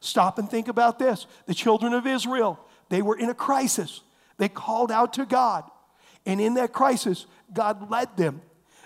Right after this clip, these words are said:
The disciples, after Jesus' death, they thought life was gonna go this way, and it didn't go that way. And after Jesus' death, if you read the story, they were all gonna quit and go back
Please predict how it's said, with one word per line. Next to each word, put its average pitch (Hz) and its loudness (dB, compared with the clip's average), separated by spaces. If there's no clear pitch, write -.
The 240 4
disciples, 233 -2
after 233 2
Jesus' 254 -2
death, 233 -2
they 233 0
thought 240 0
life 220 0
was 214 -2
gonna 214 2
go 202 0
this 190 -4
way, 208 -6
and 202 2
it 196 -6
didn't 196 -8
go 269 0
that 202 -2
way. 180 -4
And 202 -2
after 240 -2
Jesus' 247 -4
death, 208 -4
if 202 -2
you 208 -4
read 220 -10
the 240 -2
story, 220 -2
they 226 2
were 233 0
all 226 4
gonna 202 -4
quit 269 -6
and 214 0
go 214 2
back 226 0